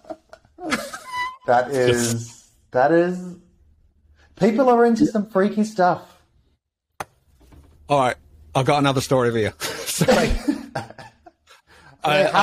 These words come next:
Speaker 2: I,
Speaker 1: can
Speaker 2: for
Speaker 1: it
Speaker 2: a number
Speaker 1: possibly top that?
Speaker 2: Oh, I don't know. Try this. Um,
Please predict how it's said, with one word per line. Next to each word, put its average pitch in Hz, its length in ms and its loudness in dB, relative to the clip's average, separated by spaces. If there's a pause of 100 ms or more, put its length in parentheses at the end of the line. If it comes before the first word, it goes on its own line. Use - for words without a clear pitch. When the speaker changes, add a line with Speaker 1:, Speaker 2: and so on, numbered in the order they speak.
Speaker 2:
I, - 40 -2
Speaker 1:
can 185 80 2
Speaker 2:
for 160 80 4
Speaker 1:
it 151 40 -2
Speaker 2:
a - 20 0
number 160 180 2
Speaker 1:
possibly 131 240 0
top 127 300 0
that? 101 280 -2 (680)
Speaker 2:
Oh, 466 140 2
I 427 40 2
don't 415 280 0
know. 196 120 -6 (140)
Try 277 160 0
this. - 280 -2 (240)
Um, 170 640 0